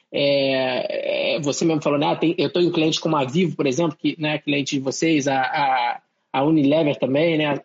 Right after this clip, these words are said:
clientes que tão vivenciando um momento histórico de, de muito, de muita projeção, né, de uma aceleração muito grande, e, e outros que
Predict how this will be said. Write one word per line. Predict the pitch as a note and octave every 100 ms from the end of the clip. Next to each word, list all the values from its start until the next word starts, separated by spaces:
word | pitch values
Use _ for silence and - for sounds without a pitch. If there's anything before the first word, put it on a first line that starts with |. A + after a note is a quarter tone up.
| -
clientes | D#3 E3 -
que | E3
tão | - G#3 G#3 - -
vivenciando | E3 F3 F#3 F3+
um |
momento | F3 E3+ E3+
histórico | - - E3+ G#3 G#3
de, | E3+ D#3
de | C3+
muito, | D3 D3+ F#3+ A3+ G#3 D#3+
de | C3+
muita | C#3+ E3+
projeção, | F3 E3+ C#3+ B2+ E3 F#3+
né, | D#3
de | C#3+
uma | D3 D#3
aceleração | - D#3+ D#3 D#3 - D#3
muito | D3+ -
grande, | D3 D#3+ A3+ A3 - - -
e, | D#3 E3+ E3+ E3+ E3 E3
e |
outros | E3+ G#3 -
que | A3+ A3+